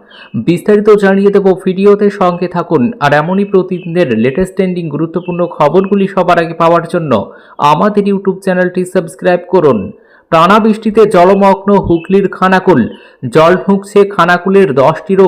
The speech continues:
বেশি গ্রামে। আরামবাগ গড়েরঘাট রাজ্য সড়কের ভরসা এখন নৌকা, বিপদ সীমার ওপর দিয়ে বইছে রূপনারায়ণ মন্ডেশ্বরী নদীর জল। জলের তলায় বিঘের পর বিঘে চাষের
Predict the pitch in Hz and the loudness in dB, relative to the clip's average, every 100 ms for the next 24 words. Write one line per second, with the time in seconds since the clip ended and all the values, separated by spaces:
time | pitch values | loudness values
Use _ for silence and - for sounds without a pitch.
0 | 135 151 - 180 180 175 160 113 - 143 | 2 -4 0 2 2 2 0 -4 -4 0
1 | 139 170 190 196 208 - 165 190 202 196 | 2 4 2 4 2 4 2 4 2 2
2 | 196 190 156 151 151 190 190 185 190 190 | 0 0 2 0 2 -2 0 2 0 2
3 | 208 180 110 - 147 170 - 185 - 151 | 2 2 0 0 0 0 0 -2 0 -4
4 | 156 - 175 185 180 - 120 - - _ | -4 -6 -2 0 0 0 0 -2 -10 _
5 | - 117 135 170 214 220 220 - 190 196 | -16 -8 -6 0 0 0 -2 -2 2 2
6 | 196 160 156 180 175 - 190 160 175 180 | 2 -2 0 0 0 0 0 2 2 0
7 | - 175 151 151 175 170 175 185 190 185 | -2 -2 -2 -4 -2 2 2 4 2 -2
8 | - - - 135 160 170 190 190 - 185 | -16 -20 -6 -2 0 2 2 2 0 0
9 | 185 170 170 196 170 185 131 104 - - | 0 -2 -2 -2 0 0 0 -2 -8 -20
10 | - 131 160 190 202 202 190 175 107 - | -8 2 4 6 4 2 2 2 0 -2
11 | 156 156 196 196 190 185 156 - 156 160 | -6 -2 0 2 2 2 0 -4 -4 -2
12 | 180 170 156 - 185 | -2 0 -2 0 -4